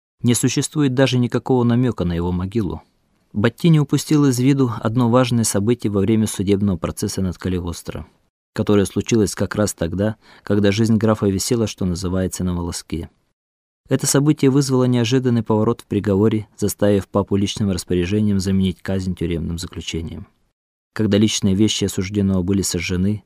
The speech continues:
обвинение зачитано и по формальной процедуре Калиостро должен был перейти в руки гражданского трибунала для приведения в действие смертного приговора, некий чужестранец появился в Ватикане и потребовал личной аудиенции у папы, передав через секретаря кардинала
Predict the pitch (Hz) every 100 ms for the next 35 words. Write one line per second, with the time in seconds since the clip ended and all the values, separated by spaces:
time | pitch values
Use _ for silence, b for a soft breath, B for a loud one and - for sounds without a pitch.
0 | - 101 104 113 117 110 98 90 - 117
1 | 107 104 95 - 117 - 113 113 120 113
2 | 101 98 - 107 120 110 107 110 110 -
3 | 101 110 110 110 98 104 - 101 92 110
4 | 101 104 101 101 95 104 101 - 92 92
5 | 95 98 104 101 95 95 95 95 95 92
6 | 90 87 92 - 85 - 95 90 - 82
7 | - 90 90 104 113 104 _ _ _ _
8 | _ _ _ _ 95 143 147 - 127 131
9 | - 131 135 - 120 110 120 - 110 98
10 | 95 92 113 117 104 - 107 98 95 113
11 | 110 101 101 - - 98 - 95 87 90
12 | 85 - 87 - 80 - 85 - _ 113
13 | 104 110 104 113 101 - 104 90 92 95
14 | 92 175 92 92 104 101